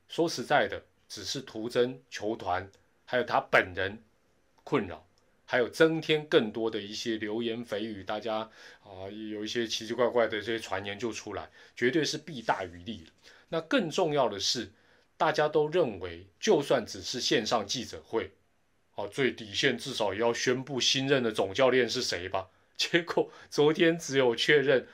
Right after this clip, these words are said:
洪一中总教练，呃，确定要转任顾问，那以及一些留任的教练团名单等等。但最重要的新任总教练一职，这个林领队只有语带保留的说，拥有邱昌荣是非常幸福的。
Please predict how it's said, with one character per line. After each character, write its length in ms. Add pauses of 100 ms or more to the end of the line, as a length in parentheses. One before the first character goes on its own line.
洪 240
一 80
中 200
总 160
教 200
练， 200 (340)
呃， 340
确 160
定 140
要 120
转 260
任 240
顾 260
问， 140 (380)
那 100
以 200
及 240
一 100
些 220
留 280
任 220
的 140
教 160
练 180
团 180
名 240
单 240
等 220
等。 160 (580)
但 160
最 300
重 220
要 120
的 80
新 360
任 240
总 200
教 180
练 200
一 100
职， 320 (800)
这 140
个 160
林 180
领 140
队 160
只 100
有 100
语 140
带 180
保 200
留 160
的 40
说， 320 (340)
拥 300
有 200
邱 260
昌 220
荣 160
是 180
非 220
常 200
幸 300
福 220
的。 100